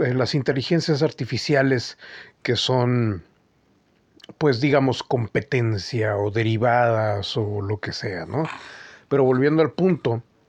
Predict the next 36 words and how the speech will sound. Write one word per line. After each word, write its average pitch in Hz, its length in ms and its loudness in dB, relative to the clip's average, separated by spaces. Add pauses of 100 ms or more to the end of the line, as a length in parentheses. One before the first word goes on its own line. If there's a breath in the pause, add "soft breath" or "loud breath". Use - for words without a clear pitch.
(340)
estaba 139 560 2
hoy 131 240 4
en 135 140 2
la 123 100 0
tarde 123 320 0
viendo, 120 680 2
eh, 101 300 -8 (300 loud breath)
pues, 190 200 4
ideas 127 540 4
y 143 60 2
demás, 143 480 0 (160)
y 156 320 0 (840 loud breath)
para 123 180 2
la 113 100 2
gente 127 220 0
que 131 100 0
no 127 100 2
me 131 80 2
tenga 131 220 2
en 135 60 2
Instagram, 131 680 0 (320)
puede 123 180 2
agregarme. 120 560 2 (880 soft breath)
Subí 131 300 0
una 139 140 2
foto 135 340 0
que - 160 0
<laughs> - 100 -2
me 127 120 2
dio 139 180 2
mucha 135 260 2
risa 123 360 2
porque 117 500 0
es 113 220 -2
el, 120 380 -4
el, 95 680 -6